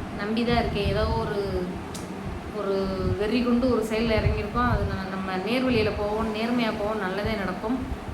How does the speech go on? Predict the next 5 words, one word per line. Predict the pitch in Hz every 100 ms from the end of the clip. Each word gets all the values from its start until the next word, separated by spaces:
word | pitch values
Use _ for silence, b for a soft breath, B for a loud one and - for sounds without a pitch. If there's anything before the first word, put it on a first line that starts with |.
| - 226
நீங்களும் | 262 277 285 311 370 -
கண்டிப்பா | 196 220 240 - 240
எல்லாருமே | 202 208 214 220
மானிட்டேஷன் | 220 190 226 226 226 208 185
வாங்கி | 202 226 226